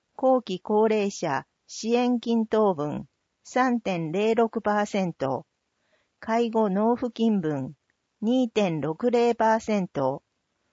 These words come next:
子ども・子育て納付分、零点二八パーセント。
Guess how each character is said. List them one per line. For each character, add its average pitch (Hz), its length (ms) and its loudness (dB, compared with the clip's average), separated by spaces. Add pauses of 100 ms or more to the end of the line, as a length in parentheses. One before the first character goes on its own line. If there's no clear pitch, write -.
(180)
子 175 140 -4
ど 196 180 2
も・ 180 380 0
子 - 120 -12
育 220 320 2
て 147 160 -4
納 160 280 0
付 175 160 -4
分、 139 340 -4 (640)
零 247 260 2
点 160 340 -4
二 214 240 0
八 226 300 -4
パ 214 180 0
ー 208 40 0
セ 202 200 -2
ン 170 80 -2
ト。 135 340 -4